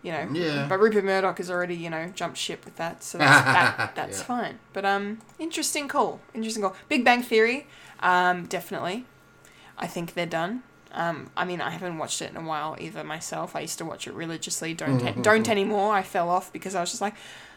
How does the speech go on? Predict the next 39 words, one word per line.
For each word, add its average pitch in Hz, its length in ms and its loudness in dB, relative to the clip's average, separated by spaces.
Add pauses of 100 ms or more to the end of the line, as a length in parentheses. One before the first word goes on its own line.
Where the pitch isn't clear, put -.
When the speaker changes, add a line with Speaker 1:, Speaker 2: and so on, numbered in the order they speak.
(140)
Speaker 1:
"Oh, 415 180 6
it's, - 280 -4 (100)
it's - 180 -10
fine. 208 380 4 (220)
I 226 100 2
get 233 160 4
it - 140 2
now. 180 340 0
Like, 180 220 -4
it's, - 160 -8
it's - 160 -6
funny, 196 480 2
and 202 100 -4
it's - 100 -4
really 220 220 4
cool 196 240 -4
to 185 80 -4
see 185 220 -2
nerdy 180 340 -4
characters 165 560 -10
like 170 240 -8
that 160 240 -8 (240)
on 180 180 -8
screen." 180 520 -6 (240)
Speaker 2:
Yeah. 127 340 4
Speaker 1:
You 185 140 -6
know, 165 260 -6 (160)
um, 165 600 -2 (160)
but, 175 180 0
um, 170 400 -6 (580)
yeah, 165 320 -14 (220)
I 170 80 -12
don't 170 100 -14
know. 156 200 -12
They're 185 120 -10
in, 170 120 -6
like, 156 160 -12
season 165 320 -8
fifteen. 160 520 -12